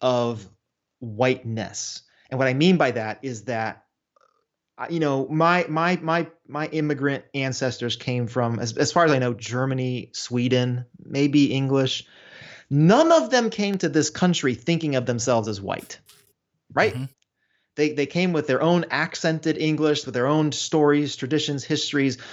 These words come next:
Speaker 1: But when they got here, they had to leave a lot of that stuff behind. So Svensson became Swanson because that w-,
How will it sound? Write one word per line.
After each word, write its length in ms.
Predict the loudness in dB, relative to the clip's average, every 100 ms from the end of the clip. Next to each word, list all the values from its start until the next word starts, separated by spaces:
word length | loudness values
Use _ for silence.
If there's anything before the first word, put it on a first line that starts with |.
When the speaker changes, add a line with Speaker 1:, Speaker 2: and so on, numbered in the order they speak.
| -6 0
Speaker 1:
But 140 | 4
when 160 | 6 6
they 120 | 2
got 440 | 0 -4 -4 -8
here, 560 | -10 -10 -8 -6 -8 -12 _ _ _ _
they 200 | 4 4
had 240 | 4 0 0
to 100 | -2
leave 320 | -2 -4 -2
a 60 |
lot 260 | -2 -2 -2
of 80 | -2
that 140 | -2 -4
stuff 300 | -8 -10 -10
behind. 600 | -12 -12 -14 -16 -20 -20 _ _ _ -4
So 340 | 2 4 4
Svensson 880 | 0 -8 0 4 4 2 -4 -8 -10 -10
became 380 | -8 -4 -4 -6
Swanson 640 | -4 0 2 0 -4 -14 -14
because 280 | -10 -8 -2
that 180 | -2 0
w-, 200 | -4